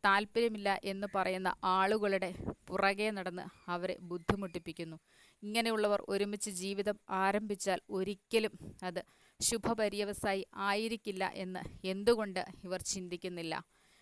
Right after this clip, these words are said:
no പറഞ്ഞാൽ നോയ്ക്ക് ഒരർത്ഥമേ ഉള്ളൂ, no എന്ന് തന്നെ. ആ ഇല്ല എന്ന പദം അവിടെ സ്റ്റോപ്പ് ചെയ്തുകൊണ്ട്, അവിടെ നിർത്തിക്കൊണ്ട് മതി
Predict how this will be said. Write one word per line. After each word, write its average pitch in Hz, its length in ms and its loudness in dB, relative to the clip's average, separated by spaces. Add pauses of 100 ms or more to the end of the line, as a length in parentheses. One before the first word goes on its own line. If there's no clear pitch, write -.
(180)
no 208 200 2 (140)
പറഞ്ഞാൽ 196 340 -2 (400)
നോയ്ക്ക് 202 360 -2
ഒരർത്ഥമേ 196 560 -4
ഉള്ളൂ, 170 180 -6 (280)
no 180 120 -4 (160)
എന്ന് 180 220 -10
തന്നെ. 160 240 -12 (440)
ആ 214 40 4 (180)
ഇല്ല 226 180 -2 (260)
എന്ന 196 120 -4 (100)
പദം 185 240 0 (480)
അവിടെ 185 260 2 (380)
സ്റ്റോപ്പ് 214 440 6
ചെയ്തുകൊണ്ട്, 180 460 -4 (240)
അവിടെ 202 240 2 (260)
നിർത്തിക്കൊണ്ട് 202 680 -4 (400)
മതി 175 220 -6